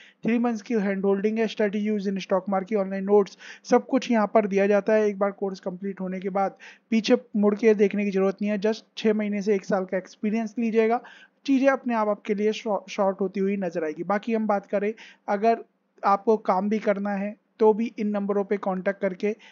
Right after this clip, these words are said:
आप हमारे साथ जुड़ के एक अच्छा खासा काम कर सकते हैं स्टॉक मार्केट में। तो वीडियो में आगे बढ़ते हैं और जानते हैं। तो हम बात कर रहे हैं सविता ऑयल टेक्नोलॉजी। यहाँ पर देखिए सविता ऑयल,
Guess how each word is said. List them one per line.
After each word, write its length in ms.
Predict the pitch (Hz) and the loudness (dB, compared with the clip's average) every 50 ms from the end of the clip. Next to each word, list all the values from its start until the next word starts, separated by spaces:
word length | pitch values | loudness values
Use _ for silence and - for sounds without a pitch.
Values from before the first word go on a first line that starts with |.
| _ _ - | _ _ -2
आप 180 | 196 196 196 220 | -2 -2 -2 -2
हमारे 300 | 214 202 196 196 196 202 | -2 -2 -2 -2 -2 -4
साथ 220 | - 220 202 202 | -2 0 -2 -2
जुड़ 320 | 190 185 180 - 185 180 | -2 -4 -4 -4 -4 -4
के 180 | 185 180 202 196 | -2 -2 -2 -2
एक 100 | 196 196 - | -2 -2 -6
अच्छा 260 | 202 180 - - 196 | -10 -10 -8 -8 -8
खासा 260 | 175 170 175 - 190 185 - _ _ _ _ _ _ _ - | -8 -8 -8 -8 -8 -8 -10 _ _ _ _ _ _ _ -2
काम 240 | - 196 180 190 190 | 0 2 2 2 0
कर 160 | 180 185 170 | -2 -4 -4
सकते 320 | 170 185 190 - _ - 202 | -4 -6 -12 -10 _ -6 -6
हैं 100 | 202 196 | -6 -6
स्टॉक 280 | - - 214 190 202 | -6 -6 -6 -6 -4
मार्केट 380 | 202 190 190 190 - 196 185 - | -6 -6 -6 -8 -10 -12 -10 -10
में। 140 | 202 208 202 - - - _ _ - | -12 -12 -12 -14 -20 -20 _ _ -4
तो 80 | 202 | -2
वीडियो 300 | 202 220 226 214 233 233 | -2 0 2 4 4 4
में 100 | 226 233 | 4 4
आगे 220 | 220 202 202 202 214 | 2 2 2 2 0
बढ़ते 280 | 220 214 196 214 240 | 0 0 -2 -2 -2
हैं 80 | 226 220 | 0 0
और 80 | 214 | 0
जानते 340 | 208 202 190 190 190 185 208 | 0 -2 -2 -2 -2 -4 -6
हैं। 140 | 202 208 226 - - - _ _ - | -6 -6 -6 -10 -20 -20 _ _ -4
तो 60 | 220 | -2
हम 180 | 214 226 247 | -2 0 0
बात 200 | 220 233 226 220 | 2 0 0 0
कर 160 | 226 - 214 196 | -2 -2 -2 0
रहे 100 | 208 220 | 0 -2
हैं 80 | 226 | -2
सविता 400 | 220 220 190 190 190 185 202 202 | -4 -4 -4 -6 -6 -4 -4 -6
ऑयल 320 | 208 - 196 185 185 185 196 | -4 -2 -2 -2 -2 -2 -4
टेक्नोलॉजी। 640 | 190 180 160 - 170 165 156 147 147 135 147 147 - _ _ _ _ _ _ _ _ _ _ _ _ _ _ _ - | -6 -8 -8 -10 -12 -12 -12 -12 -14 -14 -20 -20 -20 _ _ _ _ _ _ _ _ _ _ _ _ _ _ _ -2
यहाँ 160 | 208 226 247 | 0 2 2
पर 160 | 247 247 262 254 | 2 2 0 0
देखिए 240 | 220 208 - 233 | 0 -2 -2 -2
सविता 340 | 226 - 233 214 214 208 220 | -2 -2 -2 -2 -2 0 0
ऑयल, 220 | 208 196 180 160 | 0 0 0 -2